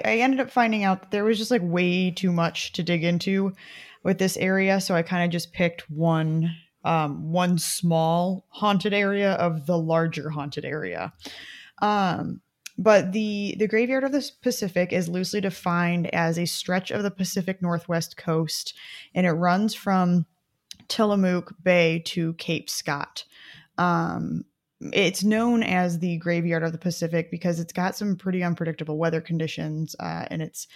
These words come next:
got some dangerous coastal characteristics. So there have been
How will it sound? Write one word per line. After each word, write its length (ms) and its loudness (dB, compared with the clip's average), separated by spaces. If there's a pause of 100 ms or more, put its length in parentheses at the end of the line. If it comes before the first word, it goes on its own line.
(300)
got 220 0
some 180 2
dangerous 540 0
coastal 400 -4
characteristics. 800 -4
So 100 -4
there 160 0
have 80 -4
been 460 0